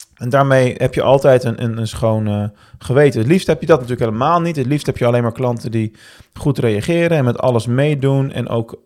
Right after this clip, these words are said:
ook nog eens je adviezen opvolgen, waardoor je gewoon een lekker resultaat, eh, krijgt. Maar is, soms lukt dat niet altijd meteen. Nou ja, goed.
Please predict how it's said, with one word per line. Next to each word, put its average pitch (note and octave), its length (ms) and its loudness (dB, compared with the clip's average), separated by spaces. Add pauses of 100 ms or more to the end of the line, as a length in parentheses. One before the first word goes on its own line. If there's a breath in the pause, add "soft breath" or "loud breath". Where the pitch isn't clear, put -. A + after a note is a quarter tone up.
(120)
ook C#3+ 120 -2
nog D3 120 0
eens A2+ 100 -4
je A#2 100 -2
adviezen E3 420 -2
opvolgen, C#3+ 600 0 (400 soft breath)
waardoor B2 260 -2
je A#2+ 60 0
gewoon A#2 220 -2
een A2+ 100 0
lekker A#2+ 240 0
resultaat, A#2 560 -2
eh, B2 180 0
krijgt. B2 500 -2 (340 soft breath)
Maar A2+ 200 -4
is, G#2+ 140 -4
soms D#3+ 440 -4 (160)
lukt C#3 280 0
dat C3 200 0
niet B2 200 -2
altijd A2+ 340 -2
meteen. G2+ 460 -4 (120)
Nou G2 140 -6
ja, F2+ 180 -10
goed. - 260 -12